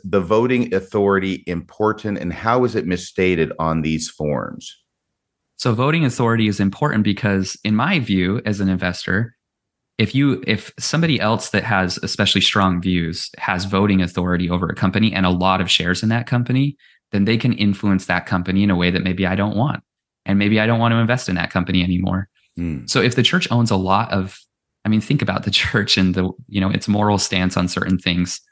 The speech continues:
Speaker 2: It could actually influence the operations of some of these companies. And what it's saying here in the information table is that the voting authority is held within a small shell company that has nothing to do with the church. So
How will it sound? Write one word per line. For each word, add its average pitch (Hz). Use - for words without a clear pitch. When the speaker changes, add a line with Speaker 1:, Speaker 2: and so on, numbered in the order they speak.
Speaker 2:
It 123
could 156
actually 104
influence 98
the 107
operations 92
of 104
some 92
of 92
these 98
companies. 95
And 110
what 123
it's 117
saying 131
here 147
in 135
the 113
information 113
table 98
is 98
that 95
the 101
voting 107
authority 95
is 95
held 95
within 101
a 101
small 101
shell 127
company 95
that 95
has 101
nothing 107
to 101
do 104
with 101
the 107
church. -
So 117